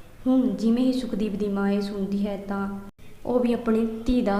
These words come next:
ਸਾਥ ਦੇਣ ਲੱਗਦੀ ਹੈ ਤੇ ਕਹਿੰਦੀ ਹੈ ਕਿ "ਧੀਏ, ਤੂੰ ਤਾਂ ਬਿਲਕੁਲ ਸਹੀ ਕਰ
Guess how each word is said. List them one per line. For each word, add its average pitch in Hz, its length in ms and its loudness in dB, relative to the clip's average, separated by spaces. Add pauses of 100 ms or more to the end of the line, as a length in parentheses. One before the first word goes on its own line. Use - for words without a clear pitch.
ਸਾਥ 220 300 -4
ਦੇਣ 202 280 0
ਲੱਗਦੀ 190 380 0
ਹੈ 196 80 2 (120)
ਤੇ 233 80 2
ਕਹਿੰਦੀ 202 380 0
ਹੈ 190 120 0 (360)
ਕਿ 247 80 0
"ਧੀਏ, 233 400 0
ਤੂੰ 233 220 -2
ਤਾਂ 214 140 0
ਬਿਲਕੁਲ 202 320 -2
ਸਹੀ 208 320 -2
ਕਰ 196 160 -4